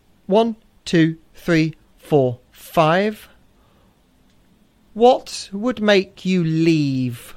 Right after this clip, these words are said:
your place of work? So let's say you're at work and you've got all five.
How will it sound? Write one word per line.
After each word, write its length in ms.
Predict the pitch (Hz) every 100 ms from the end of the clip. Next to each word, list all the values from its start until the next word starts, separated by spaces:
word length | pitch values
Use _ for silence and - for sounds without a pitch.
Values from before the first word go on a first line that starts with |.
| - _ _
your 200 | - 151
place 440 | - - 160 139 -
of 140 | 127
work? 540 | 127 123 113 220 - _ _ _ _ _ -
So 140 | 165
let's 220 | 185 208
say 200 | - 196
you're 140 | 175 175
at 180 | 190
work 440 | 175 175 147 - -
and 100 | 160
you've 160 | 151 147
got 300 | 160 - _ -
all 400 | 226 240 240 247
five. 1000 | - - 226 196 165 143 135 131 -